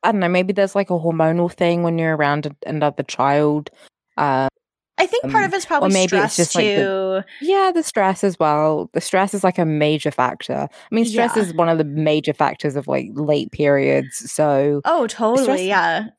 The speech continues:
Speaker 1: massively affects your, you know, reproductive system. So it makes sense. They weren't stressed, they weren't trying, and she's pregnant.
Speaker 2: Mm-hmm. Yep, and she, of course, she, you know,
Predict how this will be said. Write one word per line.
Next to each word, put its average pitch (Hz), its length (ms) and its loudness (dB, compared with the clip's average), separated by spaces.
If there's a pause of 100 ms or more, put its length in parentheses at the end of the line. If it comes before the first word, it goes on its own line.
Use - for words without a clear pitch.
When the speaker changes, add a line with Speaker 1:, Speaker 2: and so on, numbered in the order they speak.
(100)
Speaker 1:
massively 269 760 0
affects - 400 -4
your, 143 480 -2
you 175 160 -2
know, 151 80 2
reproductive 156 600 -2
system. - 440 -2 (280)
So - 160 -2
it 247 100 2
makes 285 200 2
sense. 277 320 0
They 180 140 0
weren't 202 260 2
stressed, 202 420 -2
they 180 100 2
weren't 175 260 0
trying, 165 720 0
and 165 420 0
she's 254 220 -4
pregnant. 190 580 0 (340)
Speaker 2:
Mm-hmm. 233 420 -4 (580)
Yep, 320 200 0
and 247 400 2
she, 349 460 0 (180)
of 381 120 0
course, 415 260 -2
she, 359 240 0
you 240 60 2
know, 180 280 0